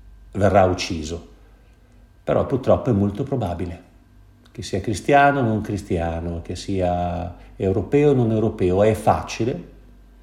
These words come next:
che una persona molto buona che lotti per la giustizia finisca male, perché si scatena fo-, contro le forze negative del male, ma non è già scritto.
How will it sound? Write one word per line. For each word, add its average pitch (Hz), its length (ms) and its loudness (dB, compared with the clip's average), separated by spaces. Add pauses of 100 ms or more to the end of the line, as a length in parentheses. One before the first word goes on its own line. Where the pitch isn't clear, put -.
(180)
che - 120 -10
una 85 120 -4
persona 90 600 0
molto 139 380 2
buona 82 420 0
che - 120 -6
lotti 104 440 2
per 127 260 -2
la 90 120 -2
giustizia 95 680 -10
finisca 92 460 -10
male, 90 260 -12 (440)
perché 85 360 -10
si 95 160 -10
scatena 90 540 -4
fo-, - 380 -12
contro 107 600 0 (220)
le - 100 -2
forze 107 360 0
negative 101 360 -2
del 107 120 -2
male, 85 320 -2
ma 98 180 -4
non 95 240 0
è 87 140 0
già 85 160 -6
scritto. - 520 -6